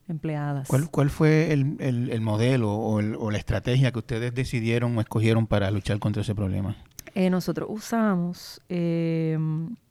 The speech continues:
Speaker 1: adaptamos un modelo que usaba, eh, una organización en Chicago,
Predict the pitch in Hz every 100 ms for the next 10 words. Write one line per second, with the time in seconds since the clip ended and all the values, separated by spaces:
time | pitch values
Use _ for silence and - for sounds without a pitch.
0 | - _ _ 180 165 156 - 202 208 190
1 | 165 165 170 185 190 196 196 196 - 175
2 | - 156 160 175 180 - _ 170 165 160
3 | 160 175 190 196 196 202 196 - 180 190
4 | 190 165 156